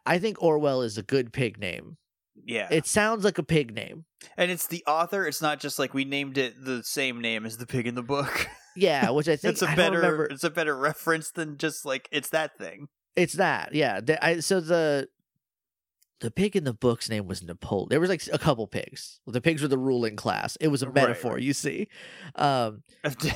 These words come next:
Speaker 2: Very thinly veiled.
Speaker 1: it was thin as
Speaker 2: <laughs>
Speaker 1: ice. Um, but the, I think one of the pigs was named Napoleon.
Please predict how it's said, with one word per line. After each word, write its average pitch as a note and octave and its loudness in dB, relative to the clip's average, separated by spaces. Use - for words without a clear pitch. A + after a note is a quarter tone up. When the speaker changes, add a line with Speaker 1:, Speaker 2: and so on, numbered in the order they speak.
Speaker 2:
Very D3+ 0
thinly B2 -2
veiled. A2+ 0
Speaker 1:
it E3 6
was B2+ -2
thin G3 2
as C3 4
Speaker 2:
<laughs> - -
Speaker 1:
ice. A#2+ 0
Um, A#2+ 2
but C3+ 2
the, C3 2
I C3+ 0
think A3 2
one A3+ 4
of F3 0
the D3 4
pigs D3+ 2
was C3+ -2
named B2 -2
Napoleon. G#2+ -2